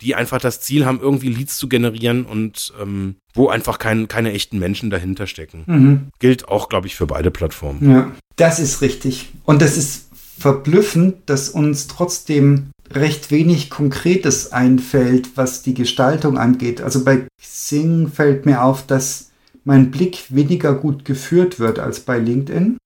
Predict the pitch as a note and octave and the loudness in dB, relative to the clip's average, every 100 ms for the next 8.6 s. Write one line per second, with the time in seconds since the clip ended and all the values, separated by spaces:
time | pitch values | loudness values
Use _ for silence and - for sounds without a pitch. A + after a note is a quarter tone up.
0 | _ C3 A#2 A#2+ B2 C#3 B2+ B2+ A#2+ B2+ | _ -10 -10 -10 -10 -8 -6 -4 2 2
1 | A#2+ A#2 B2+ C#3+ C#3 B2+ B2 - A#2+ - | 2 2 2 2 6 6 6 0 -16 -14
2 | - - C#3 F3+ F3 - - C3 A#2+ A2+ | -8 0 2 2 0 -2 2 4 4 2
3 | A2+ C3 D#3+ C3 A#2 A2+ A#2+ C#3 C3+ B2+ | 2 2 2 0 2 2 2 2 0 0
4 | B2 C3 B2+ A#2 - A#2 - A#2 B2+ C#3+ | 0 2 2 0 -4 -8 -4 0 2 0
5 | C3+ - B2+ A#2+ - D3 D3 C#3+ C#3 C3+ | -4 -12 -6 -6 -2 0 4 4 4 4
6 | - B2 B2+ B2 - B2 A#2 A#2 A#2+ A#2 | 0 2 2 0 -4 -2 -2 -4 -4 -2
7 | A#2+ B2 B2 A#2+ C3 B2+ - C#3 B2+ B2 | -2 -2 -2 -2 0 0 -2 -2 -2 0
8 | C3 B2+ D3 A#2 C3+ | -2 -2 0 2 2